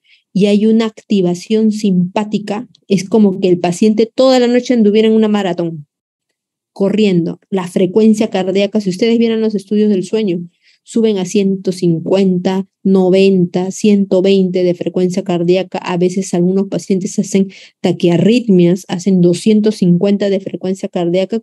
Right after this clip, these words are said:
cuando están en plena desaturación y están ahí obstruidos.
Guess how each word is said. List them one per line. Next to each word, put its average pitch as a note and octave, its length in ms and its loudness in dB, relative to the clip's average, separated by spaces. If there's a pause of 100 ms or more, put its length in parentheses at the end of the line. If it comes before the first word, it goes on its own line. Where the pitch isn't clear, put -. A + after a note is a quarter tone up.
cuando F3 340 0
están G3 320 -4
en F#3 160 -2
plena F#3+ 320 -2
desaturación F#3+ 920 -2 (1000)
y F#3 120 2
están G3 260 0
ahí G3 240 0 (1120)
obstruidos. G3+ 640 0